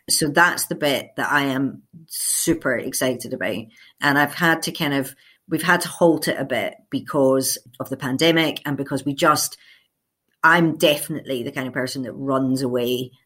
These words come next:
and does it all, like, wants to do everything yesterday. And actually, it's just not how it's done. And that's the beauty of having other people <laughs> to, like, you know, help to just kind of say, like, that we want it to be a success and we want it to be a sustainable success.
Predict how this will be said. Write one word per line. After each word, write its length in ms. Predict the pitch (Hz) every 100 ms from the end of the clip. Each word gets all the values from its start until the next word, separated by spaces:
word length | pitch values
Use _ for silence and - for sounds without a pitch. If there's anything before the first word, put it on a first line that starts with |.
| _
and 280 | 135 131 123
does 220 | 135 135
it 80 | 131
all, 440 | - 120 107 - -
like, 220 | 143 135
wants 280 | 147 135 -
to 60 |
do 140 | 139 147
everything 300 | 139 139 131
yesterday. 600 | 131 131 - - - 151 - - -
And 140 | 151 139
actually, 640 | - - 139 127 123 - -
it's 260 | 85 - -
just 220 | 131 151
not 180 | 123 120
how 120 | 113
it's 100 | -
done. 380 | 123 104 117 -
And 140 | 139 135
that's 280 | 131 -
the 100 | 147
beauty 380 | 127 147 139 135
of 80 | 123
having 220 | 131 131
other 180 | 123 131
people 320 | - 170 175 -
<laughs> 800 | 190 208 - - 480 403 - _ -
to, 120 | 196
like, 440 | 180 170 160 - -
you 180 | 180 170
know, 160 | 139
help 500 | 156 165 151 139 - -
to 120 | 156
just 340 | 139 139 -
kind 160 | 165 139
of 100 | 135
say, 220 | 135 135
like, 300 | 135 135 -
that 300 | 139 143 - - _ _
we 180 | 165 165
want 280 | 160 165 165
it 80 | -
to 80 | -
be 100 | 139
a 60 |
success 420 | - - 151 135 139
and 100 | 143
we 60 |
want 220 | 143 139
it 80 | -
to 60 | 135
be 140 | 135
a 40 | 127
sustainable 580 | - - 156 135 113
success. 560 | 113 - - 98 -